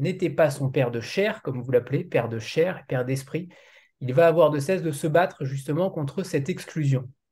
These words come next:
Euh, mais aussi, surtout, contre les lois de la Torah pour qu'elles soient, euh, interprétées de manière différente. Et, et justement, la nuance que vous insérez dans ce roman-là est particulièrement intéressante. Alors, dans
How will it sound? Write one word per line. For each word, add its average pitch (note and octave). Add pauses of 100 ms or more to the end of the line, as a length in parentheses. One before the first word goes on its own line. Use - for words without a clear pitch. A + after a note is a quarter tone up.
(680)
Euh, A#2+
mais A#2
aussi, G#3 (320)
surtout, - (200)
contre D#3+
les D#3+
lois G3+
de F#3
la D3
Torah D3
pour -
qu'elles C3+
soient, F#3
euh, B2 (220)
interprétées F#3+
de A3
manière F3
différente. D3+ (560)
Et, C3
et B2+
justement, F3
la D#3+
nuance F#3
que D3+
vous C#3
insérez D3+
dans E3
ce E3+
roman-là D3 (140)
est G#3+
particulièrement D3
intéressante. C3+ (480)
Alors, A#2+
dans D#3+